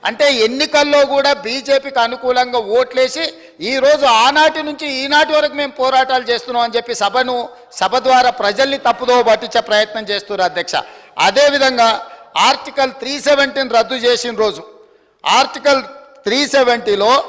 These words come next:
కంప్లీట్గా కేంద్ర ప్రభుత్వానికి నేను సాక్షి సభలో ఆ త్రీ సెవెంటీ రద్దులో వీళ్ళు పోయి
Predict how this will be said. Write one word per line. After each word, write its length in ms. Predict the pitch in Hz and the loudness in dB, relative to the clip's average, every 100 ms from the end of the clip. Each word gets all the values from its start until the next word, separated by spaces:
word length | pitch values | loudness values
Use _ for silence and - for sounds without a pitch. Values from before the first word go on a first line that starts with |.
| - - - _ _ _ _ _ _ _ | -12 -20 -20 _ _ _ _ _ _ _
కంప్లీట్గా 1000 | 208 285 - 285 269 254 233 240 190 - - - _ _ _ | -4 -4 -6 -2 -2 -2 2 2 2 -4 -16 -20 _ _ _
కేంద్ర 360 | 226 277 302 294 | 2 2 4 0
ప్రభుత్వానికి 920 | - 240 247 247 226 220 220 240 196 - - _ | 0 -2 -2 -2 -2 -2 -4 -4 -4 -10 -20 _
నేను 420 | 135 151 220 262 254 | -18 -4 0 0 0
సాక్షి 480 | 247 262 - 202 - - _ _ _ _ _ | 0 0 -2 -8 -10 -20 _ _ _ _ _
సభలో 460 | - 202 233 226 156 - - - _ _ _ _ _ _ _ - | -2 0 2 0 -4 -12 -20 -20 _ _ _ _ _ _ _ -8
ఆ 120 | 135 - - - _ _ _ _ _ | -4 -4 -4 -20 _ _ _ _ _
త్రీ 220 | 233 294 | -4 0
సెవెంటీ 420 | 285 277 277 262 | 0 0 0 -2
రద్దులో 680 | 226 220 220 226 220 220 - - _ | 0 0 -2 -2 -2 -2 -10 -20 _
వీళ్ళు 240 | 160 196 190 | -6 -4 -4
పోయి 360 | 196 226 226 | -4 -4 -6